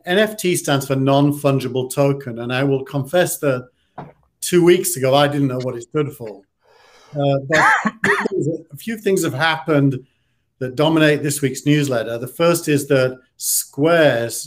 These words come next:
Jack Dorsey bought the majority shareholding in Tidal,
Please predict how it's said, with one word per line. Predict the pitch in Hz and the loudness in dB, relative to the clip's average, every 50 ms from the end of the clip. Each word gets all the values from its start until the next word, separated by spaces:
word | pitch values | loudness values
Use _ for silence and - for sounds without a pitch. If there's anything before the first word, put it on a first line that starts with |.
| 135 | -10
Jack | 127 120 143 143 135 - - - | -4 -2 0 0 0 -2 -2 0
Dorsey | 135 139 143 151 147 - - 113 95 92 95 101 - _ _ _ _ _ _ _ _ _ _ _ _ | 2 4 4 4 2 -2 -6 -8 -10 -12 -14 -16 -18 _ _ _ _ _ _ _ _ _ _ _ _
bought | - - 143 143 147 143 | -2 2 2 2 2 2
the | 135 | 0
majority | 135 139 131 135 139 143 147 147 143 143 - 131 127 127 123 120 | -2 0 2 4 4 6 6 6 4 2 -2 -4 -4 -4 -6 -8
shareholding | - - - 143 139 139 139 135 127 123 117 113 | -6 -2 0 2 4 4 4 2 2 0 -2 -6
in | 113 113 113 - | -6 -10 -12 -12
Tidal, | - - - 147 143 143 151 147 143 120 110 104 104 - - | -12 -6 -2 0 2 2 2 2 0 -2 -6 -6 -8 -12 -16